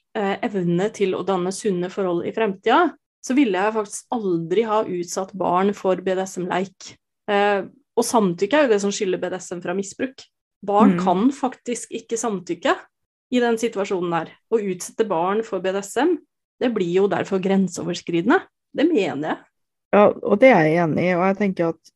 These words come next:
Speaker 2: eh, det, fordi vi vet at barn ofte modellerer sine voksne relasjoner på
Speaker 1: Mm.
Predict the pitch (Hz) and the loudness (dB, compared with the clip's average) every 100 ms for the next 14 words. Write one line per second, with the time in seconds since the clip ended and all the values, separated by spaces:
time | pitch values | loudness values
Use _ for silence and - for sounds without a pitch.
0 | - 180 175 175 170 170 _ _ 185 165 | -8 -4 -2 -4 -4 -8 _ _ -2 -2
1 | - - 208 208 202 196 202 202 196 196 | -4 -6 -2 0 2 2 2 2 -2 -2
2 | 175 175 180 - 160 160 160 165 170 165 | -2 -2 -4 -4 -4 -2 -2 -4 -4 -4
3 | 156 151 151 156 165 165 165 - _ _ | -4 -2 -2 -2 -2 -2 -6 -12 _ _
4 | _ _ _ - 196 180 175 180 - 160 | _ _ _ -8 -4 -2 -4 -6 -4 0
5 | 160 151 - 131 156 156 - 165 156 147 | 0 -2 -4 -8 -8 -8 -2 2 4 2